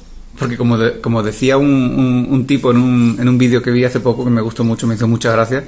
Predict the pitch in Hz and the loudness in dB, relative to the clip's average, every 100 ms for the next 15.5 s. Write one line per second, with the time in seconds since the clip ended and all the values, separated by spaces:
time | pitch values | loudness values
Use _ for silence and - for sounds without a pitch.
0 | - - - - - - - 123 131 127 | -14 -18 -18 -18 -20 -18 -8 -6 -2 -2
1 | 127 123 117 113 113 117 - 117 117 123 | 0 2 2 2 0 -2 -2 -2 0 2
2 | 139 135 113 120 131 135 131 160 170 165 | 2 2 2 2 2 2 0 2 2 2
3 | 127 120 120 113 117 117 110 113 117 117 | 2 2 2 0 0 0 0 2 2 2
4 | 113 107 104 - - - - 120 123 123 | 0 -2 -8 -18 -20 -20 -6 -4 0 2
5 | 113 104 101 156 196 101 - - - - | 2 0 0 0 0 -2 -10 -20 -20 -20
6 | - - - 147 160 - - 269 262 - | -20 -12 -2 0 0 -4 0 2 2 2
7 | 302 294 240 214 208 202 214 208 254 247 | 0 2 0 2 2 2 2 2 0 0
8 | 339 - 330 330 311 233 - 240 214 311 | 0 2 2 4 2 2 2 0 2 2
9 | 339 - 233 135 - - - - - - | 2 0 -2 -2 -8 -20 -20 -20 -20 -20
10 | - - 120 131 - 123 117 120 - 123 | -20 -10 -6 -4 2 2 2 0 0 0
11 | 113 110 120 120 117 117 113 110 117 113 | 0 0 0 2 2 2 2 0 0 0
12 | 151 - 101 107 104 117 - - - - | -2 -4 -6 -4 0 -2 -2 -8 -10 -18
13 | - - - - - - - - - - | -16 -14 -14 -14 -16 -16 -18 -20 -20 -20
14 | - - - 143 135 131 120 135 135 - | -20 -20 -6 -2 0 0 -2 -2 -4 -2
15 | 147 143 143 147 143 | 2 4 4 4 0